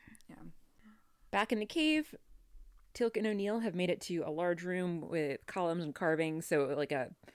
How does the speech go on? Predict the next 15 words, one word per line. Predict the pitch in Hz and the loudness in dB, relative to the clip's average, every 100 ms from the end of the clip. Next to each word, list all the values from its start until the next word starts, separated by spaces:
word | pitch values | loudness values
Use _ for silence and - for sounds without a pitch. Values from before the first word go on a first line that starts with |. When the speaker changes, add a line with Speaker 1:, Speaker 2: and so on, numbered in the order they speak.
| - - _ _ - | -20 -20 _ _ 2
Speaker 2:
probably | 240 220 196 | 4 8 10
what | 180 170 | 10 8
is | 175 | 6
the | 135 160 | 6 4
hall | 170 151 151 | 6 4 4
that | 120 | 4
they | |
were | 151 143 | 2 2
looking | 156 - 139 | -2 -4 -8
for. | - - 147 - _ - | -8 -10 -10 -14 _ -20
It's | - - | -10 -4
not | 143 - | -4 -2
just | 156 143 151 | -4 -2 -2
a | 135 - | -4 -4
random | 156 139 135 131 | -4 -2 -2 -4